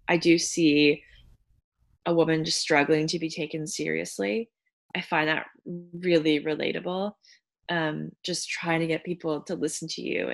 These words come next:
and what you have to say. And, you know, her, most of what she's doing right now is activism and, and her stuff for peta and,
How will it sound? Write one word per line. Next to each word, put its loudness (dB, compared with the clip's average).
and -4
what -8
you -2
have -8
to -14
say. -2
And, -8
you -2
know, 0
her, -2
most 2
of -10
what -2
she's -6
doing 2
right -4
now -6
is -4
activism -2
and, -6
and -6
her -6
stuff -8
for -4
peta -4
and, -2